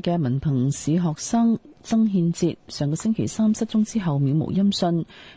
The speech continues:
而佢嘅媽媽就隨即喺社交網站發文尋子。過百名嘅救護人員同埋係民間搜救隊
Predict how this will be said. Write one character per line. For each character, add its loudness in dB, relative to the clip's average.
而 -2
佢 -2
嘅 0
媽 0
媽 2
就 -2
隨 -4
即 -4
喺 -2
社 -4
交 0
網 2
站 0
發 -4
文 -2
尋 -2
子。 0
過 0
百 0
名 0
嘅 0
救 -2
護 0
人 0
員 0
同 0
埋 0
係 0
民 0
間 2
搜 -4
救 -2
隊 0